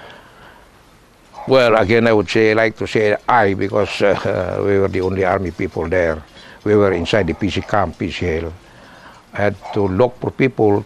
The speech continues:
to rescue. We sent an armored car,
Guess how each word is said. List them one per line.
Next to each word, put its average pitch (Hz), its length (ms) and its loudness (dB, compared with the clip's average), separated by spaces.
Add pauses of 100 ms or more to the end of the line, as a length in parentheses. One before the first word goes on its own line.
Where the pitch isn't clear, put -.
to 120 400 -2 (1300)
rescue. 107 480 -2 (1600)
We 98 80 -6
sent 147 240 4
an 135 120 4
armored 139 300 4
car, 147 400 2